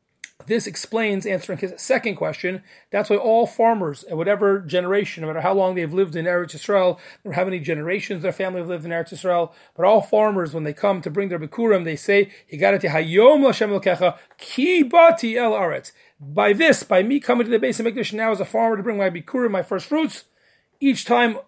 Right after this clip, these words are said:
anew, I am bati el aretz. I am coming to the land, because wherever I live is kadosh, but it's not the apex of Kedusha. That's only when I come to the Eretz, to the Beis Hamikdash,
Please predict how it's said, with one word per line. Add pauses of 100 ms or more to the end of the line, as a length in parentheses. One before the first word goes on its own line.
anew, (540)
I
am
bati
el
aretz.
I
am
coming
to
the
land,
because
wherever
I
live (340)
is
kadosh, (360)
but
it's
not
the
apex
of
Kedusha.
That's
only
when
I
come
to
the
Eretz,
to
the
Beis
Hamikdash,